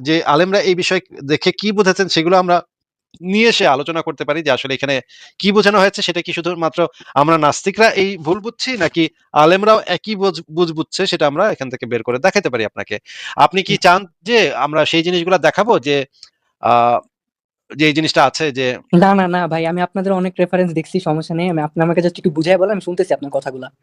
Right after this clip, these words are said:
Speaker 1: আচ্ছা,
Speaker 2: বলতে থাকেন
Speaker 1: এই
Speaker 2: আপনি।
Speaker 1: ইসলামে যে জিনিসটা বলা আছে যে কাফেরদের বিরুদ্ধে কিয়ামত পর্যন্ত কিতাল করতে হবে, যতক্ষণ পর্যন্ত সারা পৃথিবীর সমস্ত ঘরে ইসলামের ঝান্ডা, ইসলামের হুকুমত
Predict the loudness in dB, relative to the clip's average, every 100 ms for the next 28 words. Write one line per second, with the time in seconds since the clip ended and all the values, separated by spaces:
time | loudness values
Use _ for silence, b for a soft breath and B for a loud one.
0 | _ -20 _ _ -20 -4 -2 2 4 4
1 | 2 2 0 0 -4 _ _ -8 0 2
2 | 4 2 2 0 2 4 4 2 -2 -6
3 | -2 -2 -2 -4 -6 -8 -14 -4 -4 -2
4 | 2 0 0 _ 2 2 2 -2 -6 -6
5 | -4 -2 -2 -2 0 2 2 -2 -4 -2
6 | 0 2 2 0 -4 b b b 0 2
7 | 2 0 0 0 0 0 2 4 2 0
8 | -4 -2 -2 -2 -4 -2 0 0 -2 2
9 | 2 2 -2 _ _ _ _ -4 0 2
10 | 2 2 -2 -4 0 2 2 0 -6 -4
11 | -4 -6 -2 2 2